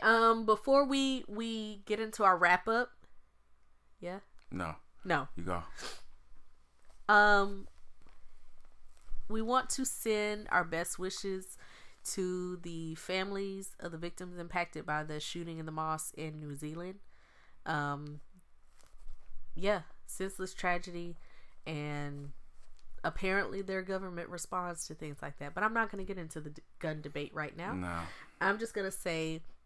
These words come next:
Speaker 1: um, you know, sending love, prayers,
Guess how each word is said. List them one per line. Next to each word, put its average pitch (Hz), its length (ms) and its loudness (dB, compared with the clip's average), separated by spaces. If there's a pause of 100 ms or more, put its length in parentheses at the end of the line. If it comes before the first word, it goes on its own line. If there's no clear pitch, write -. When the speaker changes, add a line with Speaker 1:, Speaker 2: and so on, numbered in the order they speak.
(220)
Speaker 1:
um, 160 540 0 (580)
you 180 100 -6
know, 151 260 -4 (580)
sending 175 360 -2
love, 160 500 -2
prayers, 151 600 0